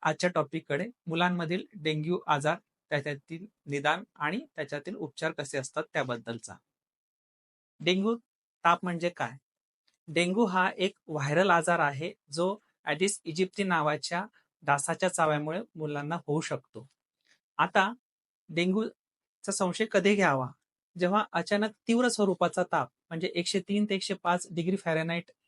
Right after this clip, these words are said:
इतका वा-, चढत असेल, त्यासोबत तीव्र स्वरूपाची डोकेदुखी,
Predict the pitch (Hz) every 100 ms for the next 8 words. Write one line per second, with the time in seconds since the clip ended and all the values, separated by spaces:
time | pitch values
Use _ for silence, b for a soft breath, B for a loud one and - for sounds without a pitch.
0 | _ 160 - 170 165 151 - - 165 147
1 | 156 170 - 165 190 _ _ - 175 180
2 | 190 180 190 _ - 185 202 185 180 170
3 | 160 156 185 - 160 160 202 185 170 -
4 | 170